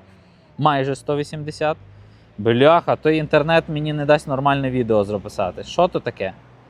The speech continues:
От, ми собі записали, одну сторону повернуло, і ми маємо тут ще одну сторону. Ну ж красота. Ну погодьтесь.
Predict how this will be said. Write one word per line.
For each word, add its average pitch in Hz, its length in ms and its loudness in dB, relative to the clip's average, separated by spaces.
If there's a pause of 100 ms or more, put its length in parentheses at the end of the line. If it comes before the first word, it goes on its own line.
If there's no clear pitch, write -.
(1500)
От, 127 260 2
ми 185 180 0
собі 165 300 -2
записали, 139 640 2
одну 160 460 2
сторону 131 500 2
повернуло, 190 580 0 (420)
і 240 120 -2
ми 220 140 2
маємо 202 380 0
тут 214 180 0 (220)
ще 175 260 -2
одну 147 300 2
сторону. 98 520 -4 (220)
Ну 143 140 -4
ж - 100 -10
красота. 170 600 -2 (1700)
Ну 135 140 -4
погодьтесь. 160 640 0